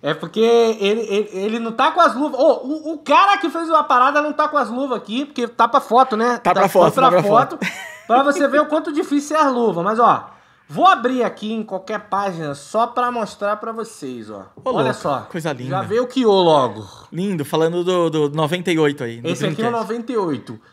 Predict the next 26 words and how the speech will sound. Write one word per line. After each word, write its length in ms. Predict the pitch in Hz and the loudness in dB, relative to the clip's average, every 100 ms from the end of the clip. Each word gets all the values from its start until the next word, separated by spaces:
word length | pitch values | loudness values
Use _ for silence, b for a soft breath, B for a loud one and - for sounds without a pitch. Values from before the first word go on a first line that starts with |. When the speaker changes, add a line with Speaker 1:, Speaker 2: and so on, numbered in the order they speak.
| b b | b b
Speaker 1:
Aqui, 400 | - 226 233 311 | 2 4 2 -2
no 140 | 339 262 | -2 -4
caso, 340 | 220 233 226 | 0 0 0
você 320 | 202 208 220 | -4 -4 -4
conta 400 | 214 208 190 165 - | -4 -4 -2 -4 -2
a 100 | 165 | -6
história 480 | - - 175 156 - | -6 -6 -4 -4 -8
de 180 | 139 196 | -10 -10
todos 720 | - - 233 277 320 302 214 | -10 -2 0 0 0 -6 -8
os 220 | 208 165 | -10 -14
King, 600 | - 160 151 180 269 330 - _ _ | -14 -10 -8 -8 -8 -8 -14 _ _
conta 280 | 160 190 | -6 -4
a 20 | 175 | -6
história 380 | - 170 160 156 | -8 -6 -6 -6
também 400 | 151 147 143 139 | -8 -6 -8 -10
do, 360 | 135 139 208 | -16 -6 -4
da 260 | 214 165 277 | 0 2 2
franquia 680 | - 269 - - 165 226 277 _ - | 2 -4 -4 -8 -6 -6 -6 _ -14
Speaker 2:
Uhum. 180 | 143 143 | -10 -8
Speaker 1:
e 180 | 131 262 | -4 -2
dá 200 | 302 330 | 0 -2
dicas 600 | - 175 285 - 226 170 | -2 -2 -2 -2 -6 -6
também 640 | - 160 170 240 240 123 110 _ _ _ _ _ _ | -6 -6 -4 -4 -4 -6 -12 _ _ _ _ _ _
de 320 | 147 123 180 240 | -20 -12 -8 -6
cada 380 | - 233 294 | 0 0 0
franquia, 800 | - 196 170 - 208 302 226 113 | -2 -6 -8 -10 -8 -4 -2 -4